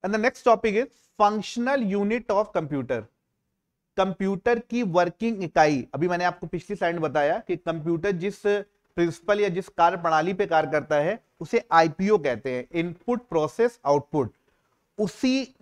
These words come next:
चक्र को आधार मानकर या उसी चक्र को बेस मानकर कंप्यूटर को तीन इकाइयों में बांटा गया।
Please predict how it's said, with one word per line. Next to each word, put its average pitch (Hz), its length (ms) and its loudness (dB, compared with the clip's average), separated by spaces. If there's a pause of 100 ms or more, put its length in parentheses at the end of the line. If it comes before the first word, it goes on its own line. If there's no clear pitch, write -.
(120)
चक्र 240 300 2
को 233 160 2
आधार 196 380 6
मानकर 196 460 0
या 208 100 2
उसी 214 160 -6
चक्र 196 260 -6
को 208 180 2
बेस 175 340 2
मानकर 180 500 0 (400)
कंप्यूटर 202 460 2
को 240 180 -2
तीन 240 380 -2
इकाइयों 196 360 4
में 214 120 2
बांटा 165 260 6
गया। 165 300 2